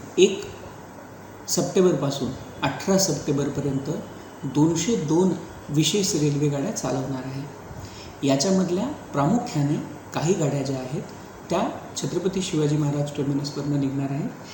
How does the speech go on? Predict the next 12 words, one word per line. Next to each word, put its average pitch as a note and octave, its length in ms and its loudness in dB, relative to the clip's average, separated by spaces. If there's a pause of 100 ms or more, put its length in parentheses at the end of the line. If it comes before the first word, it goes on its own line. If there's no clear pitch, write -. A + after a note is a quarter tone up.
(280)
ज्याच्यामध्ये G3+ 560 4 (120)
छत्रपती F#3+ 420 -2
शिवाजी F3+ 360 2
महाराज F3+ 420 2
टर्मिनसवरनं D#3+ 720 0 (460)
सावंतवाडीसाठी F3+ 920 4
जी D#3+ 120 2
निघणारी D3 380 4
गाडी C3+ 340 2
आहे C3+ 200 -2
ती - 540 -2 (180)
रात्री C#3+ 540 0